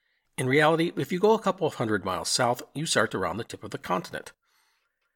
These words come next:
The land surrounding the Strait of Magellan would have been awe-inspiring for Drake and his men. To the south, there were great mountains capped with snow.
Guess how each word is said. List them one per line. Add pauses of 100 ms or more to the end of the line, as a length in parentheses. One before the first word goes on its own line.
(580)
The
land
surrounding
the
Strait
of
Magellan
would
have
been
awe-inspiring
for
Drake
and
his
men. (440)
To
the
south, (140)
there
were
great
mountains
capped
with
snow.